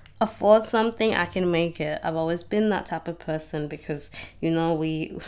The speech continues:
we couldn't afford everything. <laughs> We were, we were not poor, but kind of poor, but, like, middle poor. I don't know. So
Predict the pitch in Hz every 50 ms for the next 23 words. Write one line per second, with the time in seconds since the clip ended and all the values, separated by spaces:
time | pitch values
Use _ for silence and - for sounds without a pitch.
0 | - - - 165 160 - 180 170 175 - - - 165 160 165 175 208 226 - -
1 | - - - - 285 - - - - - - - - - - - - - - -
2 | 190 190 180 180 180 170 175 175 175 185 214 226 214 214 202 202 214 214 - -
3 | - - - - - - - - - - 285 359 359 - - - - 190 185 190
4 | 190 190 233 233 - - - - - - - - - - - - 160 - 208 190
5 | 175 156 156 - - 160 151 156 151 156 - - - - - - - - - -
6 | - 175 175 175 160 - - 214 220 208 190 185 - - - - 180 - - 190
7 | - - - - - - - - - - - - - 208 202 190 180 170 - -
8 | 196 - - - - - - - - - - - - 214 196 196 190 185 185 180
9 | 180 -